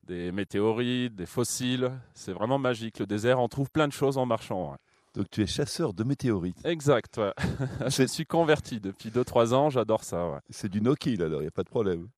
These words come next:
Speaker 1: Exact, ouais. <laughs>
Speaker 2: Ok,
Speaker 1: Par
Speaker 2: euh,
Speaker 1: contre, il faut beaucoup d'heures d'exploration pour en trouver, hein, c'est très rare, hein. Ça veut dire qu'en deux, trois ans, j'en ai trouvé une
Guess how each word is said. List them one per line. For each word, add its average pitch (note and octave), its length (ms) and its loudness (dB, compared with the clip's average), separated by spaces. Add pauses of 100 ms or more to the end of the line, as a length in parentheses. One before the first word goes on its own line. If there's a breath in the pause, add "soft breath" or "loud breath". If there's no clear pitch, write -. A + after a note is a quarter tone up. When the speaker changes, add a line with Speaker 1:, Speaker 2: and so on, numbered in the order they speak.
Speaker 1:
Exact, D3+ 480 2
ouais. G#2+ 160 0
<laughs> - 1400 -4
Speaker 2:
Ok, F3 440 0
Speaker 1:
Par A2 120 2
Speaker 2:
euh, G#2+ 60 2
Speaker 1:
contre, E3+ 220 2
il C#3 60 -4
faut A#2+ 160 -2
beaucoup D#3 420 -6
d'heures D3 240 4
d'exploration C3+ 760 2
pour G#2 180 -4
en G2 80 -2
trouver, A#2+ 400 -2
hein, F2+ 140 -4
c'est - 120 -16
très A2 220 -4
rare, F2 300 -6
hein. E2 100 -12 (340 soft breath)
Ça - 120 -12
veut G2 40 -6
dire A#2 200 0
qu'en G#2 360 -4
deux, A2+ 240 0
trois C3+ 360 2
ans, C#3+ 260 4
j'en A2 220 -2
ai F#2+ 80 -4
trouvé G2+ 340 -2
une F#2+ 320 -8